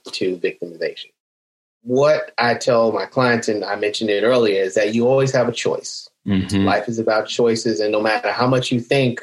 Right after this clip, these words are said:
Speaker 1: or feel that you have no choice, you always have a choice.
Speaker 2: Mm-hmm.
Speaker 1: And so part of this is, hey, what they say, uh, what they say, make lemonade out of lemons. It's like,
Speaker 2: Mm-hmm.
Speaker 1: hey,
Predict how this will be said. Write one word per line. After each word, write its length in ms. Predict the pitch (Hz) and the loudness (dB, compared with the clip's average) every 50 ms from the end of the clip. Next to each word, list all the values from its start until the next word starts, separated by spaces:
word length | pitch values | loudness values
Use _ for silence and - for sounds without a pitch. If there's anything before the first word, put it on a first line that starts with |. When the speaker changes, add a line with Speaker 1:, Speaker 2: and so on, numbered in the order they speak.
| - - | -6 -2
Speaker 1:
or 140 | - 107 104 | -2 -2 -2
feel 880 | - - - 180 165 147 127 113 110 110 110 110 110 110 107 104 104 - _ _ _ _ _ | -2 -6 -2 0 2 4 4 4 4 2 0 -2 0 0 2 2 0 -2 _ _ _ _ _
that 160 | 113 101 - | -6 -4 -4
you 80 | 110 101 | -4 -2
have 240 | - 104 110 117 127 | 0 2 2 2 4
no 140 | 131 131 135 | 2 2 2
choice, 420 | 135 - 156 143 143 139 - - | 2 2 2 2 2 0 -2 -4
you 160 | 113 107 - - _ _ | -6 -8 -8 -12 _ _
always 460 | - 110 120 120 113 101 92 - - - | 2 2 4 4 4 2 0 -2 -2 -4
have 160 | 87 - - | -6 -6 -6
a 60 | - | -10
choice. 180 | - - - - - - | -12 -12 -14 -14 -10 -6
Speaker 2:
Mm-hmm. 140 | 123 123 117 | -6 -4 -4
Speaker 1:
And 120 | 92 87 - | -4 -4 -2
so 400 | - 120 110 104 98 95 - _ _ _ _ _ _ _ | 0 2 2 2 2 0 -4 _ _ _ _ _ _ _
part 240 | - 151 202 240 208 | 2 4 4 4 2
of 100 | 139 127 | 2 2
this 280 | 131 123 120 120 - | 2 0 0 0 0
is, 400 | 127 123 117 117 113 117 - - - _ _ _ _ _ _ - | 0 0 0 0 -2 -4 -8 -12 -18 _ _ _ _ _ _ -2
hey, 320 | 147 143 - - - - _ _ _ _ _ _ _ | 0 0 0 0 -4 -8 _ _ _ _ _ _ _
what 160 | - 104 104 - | -12 -10 -6 -4
they 80 | 113 | -4
say, 320 | 104 - - 120 113 110 107 | -4 -2 0 0 2 2 2
uh, 180 | 104 98 98 | 2 2 0
what 120 | 98 107 - | 0 -2 -4
they 60 | - | -6
say, 140 | - 123 98 | -6 -6 -4
make 200 | 101 104 107 104 | -2 -2 -2 -2
lemonade 400 | 107 110 110 110 107 113 110 110 | -2 -2 -2 0 0 0 2 2
out 120 | 107 104 104 | 2 2 0
of 60 | 104 | 0
lemons. 340 | 110 110 104 90 82 - - _ _ _ _ _ _ _ | 0 -2 -4 -6 -10 -14 -20 _ _ _ _ _ _ _
It's 80 | - | -2
like, 160 | - 120 117 113 | 0 0 2 2
Speaker 2:
Mm-hmm. 240 | 127 120 104 95 | 2 2 2 0
Speaker 1:
hey, 120 | 98 95 | -2 -4